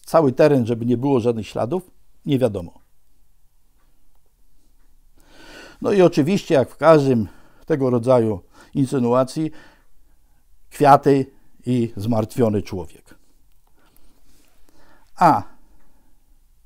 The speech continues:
to zdjęcie jednoznacznie wskazuje, że to była, był spektakl zrobiony dla telewizji. Wzięto młodych żołnierzy, policjantów, którzy mieli tworzyć rzekomą brygadę ratowniczą. Widać, że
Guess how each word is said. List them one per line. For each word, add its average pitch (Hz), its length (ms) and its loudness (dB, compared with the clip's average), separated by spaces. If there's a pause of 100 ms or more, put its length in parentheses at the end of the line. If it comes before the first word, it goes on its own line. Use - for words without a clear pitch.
(540)
to 196 140 0
zdjęcie 165 380 0
jednoznacznie 143 600 0
wskazuje, 131 420 -2
że 123 120 -2
to 123 120 -2
była, 117 300 2 (360)
był 135 140 0
spektakl 107 500 -4
zrobiony 117 600 0 (380)
dla 120 240 -2
telewizji. 151 680 -4 (500)
Wzięto 135 400 0
młodych 123 440 -2 (640)
żołnierzy, 135 540 2
policjantów, 131 680 -2 (240)
którzy 151 320 0
mieli 139 440 4 (540)
tworzyć 135 420 0
rzekomą 123 360 0
brygadę 110 500 -2
ratowniczą. 90 580 -10 (360)
Widać, 156 300 0
że 120 160 0